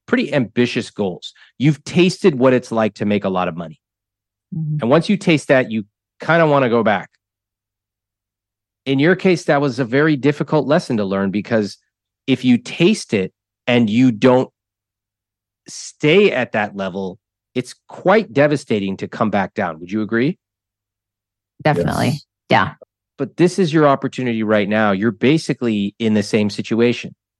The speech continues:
Speaker 1: l-, and you're getting very lucky. So take advantage of it. Let's take a look at some numbers here for compound interest.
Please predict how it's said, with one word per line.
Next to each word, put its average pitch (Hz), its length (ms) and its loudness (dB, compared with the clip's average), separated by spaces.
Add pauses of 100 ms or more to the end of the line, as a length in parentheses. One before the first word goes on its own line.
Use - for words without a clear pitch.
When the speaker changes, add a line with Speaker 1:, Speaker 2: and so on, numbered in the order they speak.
(140)
Speaker 1:
l-, 117 120 -2
and 147 160 4
you're 127 360 4
getting 147 280 2
very 170 320 4
lucky. 170 460 -2 (1080)
So - 140 -14
take 120 220 -6
advantage 104 380 -4
of 87 80 -12
it. 92 80 -12
Let's 135 100 -6
take - 160 -4
a 139 60 -4
look 120 120 -2
at 127 80 -6
some 104 140 -6
numbers 101 300 -2
here 98 100 -2
for 90 160 -8
compound 92 460 -4
interest. - 440 -12